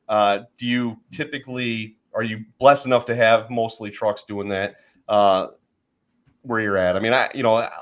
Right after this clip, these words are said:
I said, for me, I'm a huge fan of engine search just 'cause I've grown up having to do it my whole career.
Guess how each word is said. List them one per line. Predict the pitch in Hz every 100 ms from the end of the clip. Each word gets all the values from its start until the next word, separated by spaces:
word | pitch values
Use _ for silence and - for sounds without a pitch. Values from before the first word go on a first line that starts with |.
| -
I |
said, | - 117 101
for | 123
me, | 139 139 139 _ _ _ _
I'm | - 135
a | 151
huge | 143 147
fan | 156 151
of | 143
engine | 143 143
search | 135 143 131
just | 120
'cause | 120
I've | 110
grown | 113 113
up | 110 123
having | 113 110
to | 98
do | 113
it | 113
my | 98
whole | 110 104
career. | 98 101 170 -